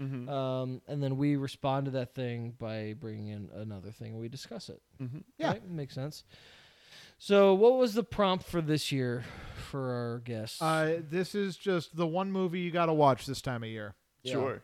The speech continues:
Speaker 3: Uh,
Speaker 1: Yeah.
Speaker 3: it doesn't necessarily have to be Christmas. It
Speaker 2: Yeah.
Speaker 3: could be,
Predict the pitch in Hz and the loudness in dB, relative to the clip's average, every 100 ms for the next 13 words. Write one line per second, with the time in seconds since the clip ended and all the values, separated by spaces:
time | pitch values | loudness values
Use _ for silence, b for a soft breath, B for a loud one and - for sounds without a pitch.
0 | _ 143 139 139 151 147 170 160 175 165 | _ -4 -2 -2 -4 -2 -2 -4 -6 -8
1 | 175 156 151 - 190 180 175 170 156 156 | -8 -6 -6 -2 2 2 4 4 4 2
2 | - 135 120 - 214 190 - 180 165 - | -2 -8 -14 -6 -2 -2 -2 -4 -4 -2
3 | 151 131 123 135 135 135 | -2 -2 -6 -6 -4 -4